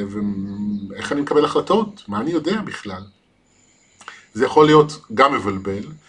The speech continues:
וזה יכול להיות גם מפחיד. זה יכול להיות מפחיד, כי אני פתאום לא מכיר את עצמי, ואני לא יודע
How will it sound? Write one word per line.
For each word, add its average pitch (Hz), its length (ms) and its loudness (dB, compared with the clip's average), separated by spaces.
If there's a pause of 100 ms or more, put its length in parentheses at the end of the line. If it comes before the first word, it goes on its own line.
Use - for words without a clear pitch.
(400)
וזה 107 200 -14
יכול 151 220 2
להיות 156 240 6
גם 113 180 2
מפחיד. 175 480 -2 (560)
זה 113 160 -6
יכול 160 240 2
להיות 139 200 4
מפחיד, 107 500 -6 (260)
כי 123 120 -2
אני 110 80 -2
פתאום 131 280 2
לא 117 100 2
מכיר 156 300 -2
את 160 100 -8
עצמי, - 300 -12 (680)
ואני 110 320 -6
לא 110 120 0
יודע 120 500 4